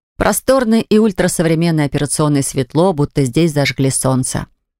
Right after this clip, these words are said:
Но операционная больше походит на кровавую бойню. На полу стоит судно с бинтами, тампонами, насквозь пропитанными кровью. Пол, операционный стол тоже в крови.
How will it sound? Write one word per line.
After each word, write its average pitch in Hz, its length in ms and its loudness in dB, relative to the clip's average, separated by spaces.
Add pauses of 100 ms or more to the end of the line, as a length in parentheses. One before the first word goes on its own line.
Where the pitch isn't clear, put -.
(180)
Но 190 140 4
операционная 175 720 0
больше 160 280 -2
походит 156 460 -2
на 160 100 -2
кровавую 151 460 0
бойню. 143 380 0 (460)
На 175 100 0
полу 165 240 2
стоит 151 320 0
судно 147 320 0
с 131 60 -4
бинтами, 139 440 0
тампонами, 139 640 -2 (220)
насквозь 156 380 0
пропитанными 131 580 -2
кровью. 135 400 -2 (560)
Пол, 185 400 2
операционный 165 640 0
стол 165 420 0
тоже 160 320 -2
в - 60 -6
крови. 156 400 0